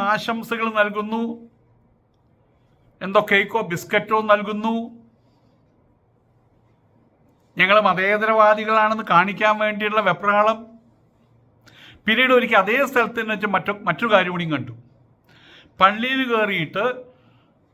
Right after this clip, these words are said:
പള്ളിയിലെ അച്ഛന്മാർക്ക് രാഖി കെട്ടി കൊടുക്കുന്നു. അവർ കൈ നീട്ടി കൊടുക്കും, പെണ്ണുങ്ങളടക്കമുണ്ട്. രാഖിയെല്ലാം കെട്ടിക്കൊടുത്തു. അവര് പോയ ഉടനെ രാഖി അവര് വലിച്ചെറിഞ്ഞു, ഒട്ടകം തൊട്ട് കൊടുത്തു.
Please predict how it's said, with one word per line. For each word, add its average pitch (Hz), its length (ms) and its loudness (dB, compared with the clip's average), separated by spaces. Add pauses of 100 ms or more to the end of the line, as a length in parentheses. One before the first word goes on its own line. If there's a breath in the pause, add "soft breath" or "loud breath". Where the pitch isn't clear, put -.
(1040 soft breath)
പള്ളിയിലെ 214 320 4
അച്ഛന്മാർക്ക് 202 520 -2
രാഖി 185 380 -4
കെട്ടി 170 240 -8
കൊടുക്കുന്നു. 113 340 -14 (1700 soft breath)
അവർ 226 220 2
കൈ 240 100 4 (120)
നീട്ടി 262 260 -4
കൊടുക്കും, 262 320 0 (320)
പെണ്ണുങ്ങളടക്കമുണ്ട്. 254 720 0 (1500 soft breath)
രാഖിയെല്ലാം 220 600 2
കെട്ടിക്കൊടുത്തു. 220 520 -6 (560)
അവര് 214 180 0 (100)
പോയ 214 240 2
ഉടനെ 208 140 0 (100)
രാഖി 165 320 -2
അവര് 147 260 -4
വലിച്ചെറിഞ്ഞു, 131 480 -6 (1080)
ഒട്ടകം 208 320 0
തൊട്ട് 170 200 -4
കൊടുത്തു. 139 260 -8